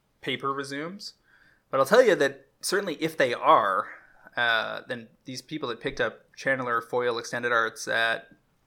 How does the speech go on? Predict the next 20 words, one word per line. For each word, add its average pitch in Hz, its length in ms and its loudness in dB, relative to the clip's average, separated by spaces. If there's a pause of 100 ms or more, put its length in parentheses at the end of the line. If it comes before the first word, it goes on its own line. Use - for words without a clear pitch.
(320)
I 120 40 -10
think, - 200 -10
two 131 140 -8
or 120 80 -8
three - 180 -6
dollars, 113 420 -2
four 113 200 -4
dollars, 113 540 0
picked - 220 -4
up 117 160 -2
fo-, - 360 -16
some, 151 280 -4 (160)
somebody 139 420 -2
in 123 80 -6
the 120 160 0
Discord 120 400 -6
said 120 140 -6
they 120 80 -4
picked 123 240 -6
up - 260 -4